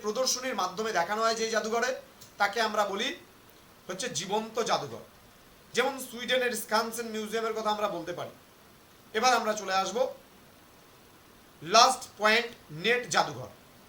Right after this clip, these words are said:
নেট জাদুঘর কাকে বলছে? বর্তমানকালে বিভিন্ন জাদুঘর তাদের সংরক্ষিত বিভিন্ন নিদর্শনগুলির ছবি তোমার তুলে ইন্টারনেটে সেগুলি প্রকাশ করছে বিভিন্ন বিষয়।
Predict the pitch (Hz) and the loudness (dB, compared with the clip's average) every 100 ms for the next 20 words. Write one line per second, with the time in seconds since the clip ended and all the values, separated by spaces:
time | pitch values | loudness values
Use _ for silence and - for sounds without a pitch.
0 | - - - - - 175 254 262 254 254 | -20 -20 -20 -20 -12 2 4 6 4 4
1 | 254 247 233 247 247 262 - - - - | 2 2 0 -2 0 -2 -4 -14 -20 -20
2 | - - - - - - - 147 226 233 | -20 -20 -20 -20 -20 -20 -18 2 2 4
3 | 277 302 262 262 262 214 233 240 208 185 | 0 -2 2 2 2 0 -4 -2 2 2
4 | 226 220 214 - 214 208 196 214 240 247 | 2 2 2 0 0 -2 -2 -2 -2 -2
5 | 254 262 208 214 220 180 208 226 233 240 | -4 -4 -2 -4 -4 -4 -2 -2 -2 -4
6 | 233 233 - - 202 214 - - - - | -8 -8 -6 -6 -4 -6 -10 -20 -20 -20
7 | - - - - - - - 214 220 226 | -20 -20 -20 -20 -20 -16 -4 0 0 0
8 | 226 214 220 214 214 226 247 247 214 208 | 4 4 2 -8 -6 -4 -4 -4 -6 -6
9 | 226 202 185 196 - 131 - - - - | -8 -6 -2 -2 -4 -8 -12 -14 -20 -20
10 | - - - - - - - - - - | -20 -20 -20 -20 -20 -20 -20 -20 -20 -20
11 | - 220 285 285 196 196 123 | -8 -4 -4 -2 -2 -2 -4